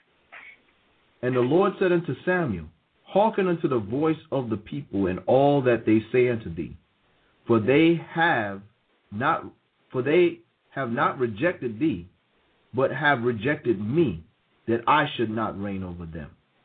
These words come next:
According to all the works which they have done since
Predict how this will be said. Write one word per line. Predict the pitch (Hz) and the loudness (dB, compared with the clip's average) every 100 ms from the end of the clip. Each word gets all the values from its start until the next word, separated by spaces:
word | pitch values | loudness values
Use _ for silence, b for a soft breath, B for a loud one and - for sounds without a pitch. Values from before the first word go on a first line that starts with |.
| _ _ _ _ _ _ - | _ _ _ _ _ _ -4
According | 113 - 165 170 147 | -4 0 2 4 2
to | 139 117 | -2 -4
all | 131 156 190 | 0 2 2
the | 185 | 2
works | 202 196 226 175 - | -2 -2 -4 -6 -8
which | 135 135 | -8 -6
they | 143 160 | -2 0
have | 170 160 139 | 0 -2 0
done | 185 139 - | -2 -2 -6
since | 135 | -12